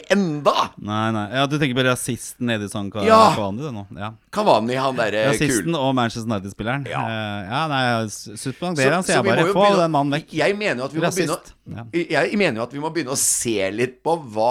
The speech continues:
Speaker 1: er det som skjer når nesten alle temaer som plutselig får en slags sånn trendy greie da.
Speaker 2: Ja.
Speaker 1: Det gjør at man blir <laughs> helt, man får munnkurv, man blir sensurert, man blir redd,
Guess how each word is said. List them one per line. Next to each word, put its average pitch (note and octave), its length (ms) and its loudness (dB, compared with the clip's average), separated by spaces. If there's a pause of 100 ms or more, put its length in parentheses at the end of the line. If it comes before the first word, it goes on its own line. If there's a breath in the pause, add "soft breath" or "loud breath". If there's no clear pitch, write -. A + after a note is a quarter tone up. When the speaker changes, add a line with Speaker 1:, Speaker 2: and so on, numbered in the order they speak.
(120)
Speaker 1:
er G#2 240 0
det - 40 -10
som C#3+ 200 -6
skjer D3 500 -4
når C#3+ 240 -4
nesten C#3+ 560 -8
alle B2+ 460 -2
temaer A2 640 -6
som C#3 200 -10
plutselig C#3+ 480 -10
får G2+ 380 -6
en A#2+ 100 -12
slags B2 220 -8
sånn B2 180 -10
trendy G2 760 -4
greie B2 240 2
da. F3+ 180 4 (140)
Speaker 2:
Ja. D#2+ 200 -18 (100)
Speaker 1:
Det G3+ 180 2
gjør B2+ 340 6
at - 180 -10 (120)
man E3 260 -2
blir A2+ 220 -6 (100)
<laughs> - 80 -20
helt, C#3 440 0
man C#3+ 200 0
får D#3 160 -2
munnkurv, F3 720 -4
man E3 160 -2
blir E3+ 100 -4
sensurert, E3 800 -4
man E3+ 220 -2
blir E3 320 -4
redd, D3+ 540 -2